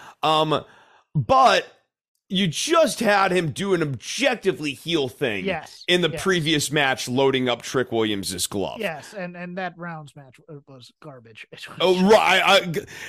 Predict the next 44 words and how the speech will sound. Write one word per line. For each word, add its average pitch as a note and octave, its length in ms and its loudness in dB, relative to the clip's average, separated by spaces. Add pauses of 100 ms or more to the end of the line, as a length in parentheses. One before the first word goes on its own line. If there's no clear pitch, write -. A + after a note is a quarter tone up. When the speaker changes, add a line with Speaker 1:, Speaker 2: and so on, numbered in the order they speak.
(140)
Speaker 1:
it B3 160 2
made, C4 340 2 (200)
uh, F3+ 40 -2
frankly, B3+ 460 -2
it F#3 160 -2
made G#3+ 220 2
a G3+ 80 2
farce F3+ 480 2
out E3+ 120 4
of E3 80 0
the C#3 100 -4
Heritage D3 640 2
Cup, - 360 -10 (260)
Speaker 2:
Yeah. F3 160 -6
Speaker 1:
which D#3+ 140 0
I F#3 80 4
think F3+ 200 -2
was E3+ 140 0
the E3+ 100 -2
real E3 200 2
problem. F3+ 440 2
It's C3 140 -2
like, D#3 180 0 (240)
you're, F#3+ 160 2
like, G#3+ 180 2
talking A3 360 4
about F#3 220 2
Mark D3+ 300 2
Coffey D#3+ 460 -4
coming B2 300 -4
over A#2 180 -2
here B2 200 0
as B2 100 -6
the A#2 100 -4
Heritage, D3 600 0
you C#3 100 -4
know, A2+ 260 0
Cup - 420 -4 (180)
champion. A2 560 -2 (520)
I, F3 160 8
I E3+ 140 0
mean, F3 260 2
it F#3 220 0
was - 340 0